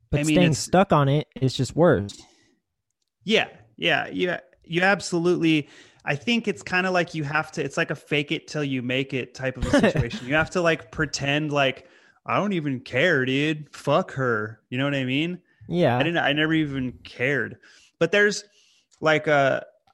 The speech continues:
Speaker 2: I'm not, I, I know I, I heard this somewhere. I can't remember what it was, but it, it makes a lot of fucking sense that you know that thing when you, after you break up with a girl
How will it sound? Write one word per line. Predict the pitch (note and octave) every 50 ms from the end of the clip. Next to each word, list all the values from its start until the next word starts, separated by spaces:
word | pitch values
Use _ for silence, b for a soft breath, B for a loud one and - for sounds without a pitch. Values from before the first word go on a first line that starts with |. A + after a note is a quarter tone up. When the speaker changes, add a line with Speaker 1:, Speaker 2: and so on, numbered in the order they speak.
| _ _ - -
Speaker 2:
I'm | -
not, | E3+ D3+ -
I, | D3+ D3+ D3
I | - - C#3+ D3
know | D3 D#3+ F3 E3+
I, | D3+ C#3+ - C#3+ C3+
I |
heard | B2 A#2+ D#3+ F3+ F3 D3+ D3
this | D3 C3+ -
somewhere. | - - C#3+ C3+ C3 C3 B2 A#2 A2+ A2+ A#2 A#2+ - _ _ _ _ _ _ _ _ _ _ _ _ - -
I | C3+ -
can't | - E3+ D#3 D3
remember | D#3 D#3 D3 D3 C#3+ C#3 C3+ B2+ A#2+
what | - A#2+ A#2+ B2 C3 C#3 D3 D#3
it | D3+ -
was, | C3 C3+ C#3+ D3 D3 D3+ D3+ C#3+ C#3+ C#3 - - - - B2
but | C#3+ C3
it, | B2+ B2 - - - -
it | C#3+ C#3+ C#3+
makes | D#3+ F3+ E3+ - -
a | D#3
lot | C#3 C#3 C3+ C3+ C3
of | -
fucking | - C#3+ B2 - - A2+ A2+
sense | - A#2+ G#2+ - - - - b b b b b b b b b b C3
that | C#3 C#3 C3+ C3 B2+ B2 - - - _ _ _ _ _ _ _ _ _ _ - - -
you | E3
know | F#3 F#3+ G3
that | F3+ F#3 E3 G#2+ - - -
thing | F3+ E3 E3 E3 D#3+
when | D#3 D3+ D3 C#3+ C#3 C3+
you, | C#3 C#3 C3+ C3+ C3+ C3 C3 B2+ - - - _
after | - D3 D#3 D#3 - F3+
you | F3 E3+ E3 D#3
break | C3 - D3 D3 D3+ C#3+
up | D#3 D3 C#3+ -
with | D3 C#3+ D3+
a | C#3
girl | A#2+ C#3 C3+ C3+ C3+ C3+ C3+ C3+ C3+ C3 -